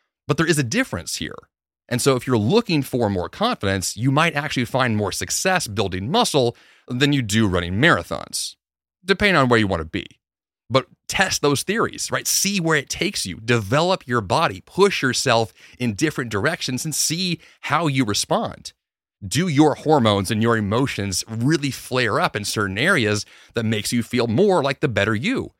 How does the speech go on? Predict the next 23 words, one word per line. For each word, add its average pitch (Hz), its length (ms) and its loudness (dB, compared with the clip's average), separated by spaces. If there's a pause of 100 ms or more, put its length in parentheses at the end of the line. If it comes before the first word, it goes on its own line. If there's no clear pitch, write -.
(360)
Well, 147 100 2
then 160 240 0
double 165 300 4
down 156 280 0
in 117 140 -2
those 101 240 0
arenas 120 640 -4 (220)
and 123 120 0
see 151 240 -2
where 120 120 4
it 110 100 -2
can 87 140 -8
take - 260 -10
you. - 200 -18 (760)
You 135 80 2
know, 165 80 6
I 147 40 6
really 190 300 4
do 143 160 4
believe 117 360 2
that 104 180 -2
consistent 160 800 0
exercise 95 720 0